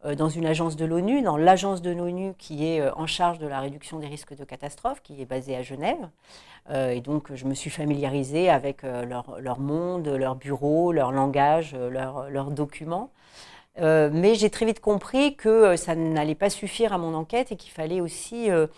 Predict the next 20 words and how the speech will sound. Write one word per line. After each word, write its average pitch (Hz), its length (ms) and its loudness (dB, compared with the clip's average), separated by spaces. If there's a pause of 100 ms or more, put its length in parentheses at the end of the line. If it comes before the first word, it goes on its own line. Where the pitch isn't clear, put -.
(380)
euh, 147 440 -6
bouger, 185 540 2
suivre, 233 680 0 (180)
euh, 160 180 0
les 160 240 -2
outils 202 300 -8
que 160 200 -4
cette 147 360 -6 (340)
agence, 180 600 -2
euh, 147 200 0 (380)
euh, 135 460 -2
pensait, 170 480 6
mettait 165 260 2
à 147 60 0
disposition 151 640 -10
sur 220 420 -2
un 147 160 -2
certain 165 300 -8
nombre 170 280 -8
de, 143 240 -10